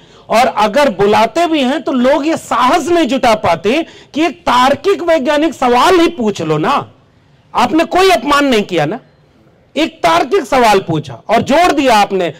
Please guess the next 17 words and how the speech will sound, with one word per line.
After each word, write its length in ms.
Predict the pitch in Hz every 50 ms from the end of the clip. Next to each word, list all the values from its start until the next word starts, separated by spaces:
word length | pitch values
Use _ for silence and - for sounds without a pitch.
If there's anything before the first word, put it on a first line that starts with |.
| - - - _ -
देखिए, 460 | 196 226 233 285 269 220 175 131 - - _ _ _ _ _ _ _ _ _ _ _ _ _ _ -
समझदारी 540 | - 196 208 226 208 208 226 226 226 262 285
और 120 | 277 269 262
तर्क 420 | - - 247 247 285 285 - - -
का 180 | 240 233 226 196 170 - - - -
कला 240 | - 196 208 240 254
देखिए, 360 | 233 202 196 170 - - 233
भाटी 320 | 240 196 180 180 175 254 247
साहब 200 | 240 240 240 226
ने 80 | 254 254
उसकी 160 | 247 - 254
अगली 240 | 226 208 233 262 277
लाइन 200 | 269 262 262 262
में 120 | 262 247
जोड़ 180 | 202 233 254 262
दिया 220 | 240 262 269 269
कि 140 | 240 269 247